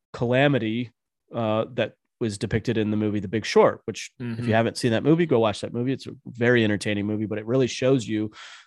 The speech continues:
Speaker 1: um, how, how corrupt a lot of the financial system is.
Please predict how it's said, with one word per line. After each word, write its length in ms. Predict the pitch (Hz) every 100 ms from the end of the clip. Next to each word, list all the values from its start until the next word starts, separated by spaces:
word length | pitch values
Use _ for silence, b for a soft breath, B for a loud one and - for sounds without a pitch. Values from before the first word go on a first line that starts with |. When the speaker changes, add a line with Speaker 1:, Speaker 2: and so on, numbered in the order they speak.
| _
Speaker 1:
um, 400 | 110 110 110 110 -
how, 720 | - 117 131 135 135 135 127 - -
how 180 | - 113
corrupt 380 | - 131 131 135
a 20 |
lot 240 | 117 110 113
of 200 | 104 -
the 120 | 107
financial 720 | - 117 107 110 104 104 104 -
system 440 | - 110 - 90
is. 300 | 101 95 -